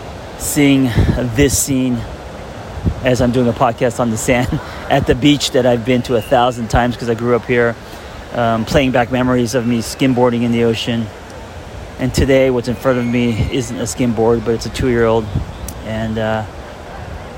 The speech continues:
taking it all in, knowing that it's temporary, but also looking forward to the little things that I have in my life today. What would it look like for you to do that?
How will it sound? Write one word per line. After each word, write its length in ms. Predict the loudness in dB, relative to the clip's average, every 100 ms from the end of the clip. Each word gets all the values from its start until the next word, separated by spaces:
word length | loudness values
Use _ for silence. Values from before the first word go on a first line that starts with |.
| -14 -14 -10
taking 340 | 2 2 2 0
it 100 | 2
all 220 | 4 2
in, 360 | 2 0 -2 0 -2
knowing 320 | 0 2 2 2
that 120 | 0
it's 160 | -2
temporary, 440 | -2 -2 0 2 0
but 100 | 2
also 260 | 0 0 -2
looking 300 | -2 -4 -6
forward 360 | 0 2 2 -2
to 280 | -2 -2 -4 -10 -14 -14 -14 -14 -14 -14 -14 -16 -16 -16 -14 -2
the 100 | 2
little 220 | 4 2
things 400 | 2 0 0 -2
that 180 | -2 0
I 80 | 0
have 280 | 0 0
in 80 | 0
my 100 | -2
life 220 | -2 -2
today. 260 | -4 -6 -6 -6 -12 -14 -14 -14 -14 -14 -14 -16 -14 -14 -14 -14 -14 -14 -14 -14 -14 -14 -2
What 140 | 2
would 120 | 4 4
it 80 |
look 140 | 4 2
like 120 | -2
for 120 | 0
you 220 | 0 2
to 140 | 0 -2
do 180 | -2 0
that? 240 | 0 0